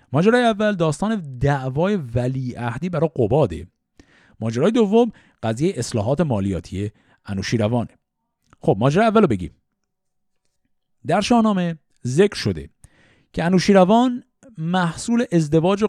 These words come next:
قباد بعد از خلعش از سلطنت اوله. یادمون هست که چی شد؟ قباد فرار کرده بود بعد از کشتن سوفرای، بعد تو منطقه خوزستان با یه دختری ازدواج می‌کنه و بعد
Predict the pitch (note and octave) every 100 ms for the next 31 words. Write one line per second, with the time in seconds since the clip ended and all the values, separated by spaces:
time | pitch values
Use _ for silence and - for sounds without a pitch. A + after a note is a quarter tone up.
0 | - D3+ D3+ F3 F#3 C#3+ B2 A#2+ F3 G#3+
1 | G3 F#3 G3 F3+ - - E3+ F#3 F#3 F3
2 | B2 - B2+ B2+ B2+ C3+ G#2+ G#2+ G2 E2
3 | - _ _ _ _ B2+ E3+ G3+ G3 G3
4 | D#3 C3 A2+ G#2 - - - B2+ D#3 -
5 | - A#2 C#3+ E3+ D3+ D#3+ C#3+ C3+ C3 B2
6 | C3 B2+ A#2 B2 C3+ B2+ A2+ B2 B2 B2
7 | A2+ C3 C#3 D3+ A#2 A#2 D3+ - C#3 B2+
8 | B2 D#3 C#3 C3+ C3+ - C#3+ A#2 G#2+ A2
9 | D3 E3 E3 D#3+ D#3+ C#3 C#3+